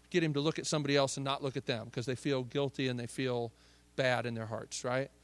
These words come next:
So that's one strategy. But there's another strategy that's interesting, which is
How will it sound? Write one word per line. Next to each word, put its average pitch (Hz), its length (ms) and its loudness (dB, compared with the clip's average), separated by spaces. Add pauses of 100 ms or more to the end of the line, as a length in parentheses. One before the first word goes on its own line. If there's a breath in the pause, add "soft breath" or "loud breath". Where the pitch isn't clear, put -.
(140 soft breath)
So 160 120 2
that's 180 200 8
one 170 160 2
strategy. 123 360 -2
But 139 140 -4
there's 214 180 2
another 320 260 4
strategy 151 440 4
that's 139 160 -2
interesting, 123 540 -8 (500 soft breath)
which 185 220 6
is 208 320 12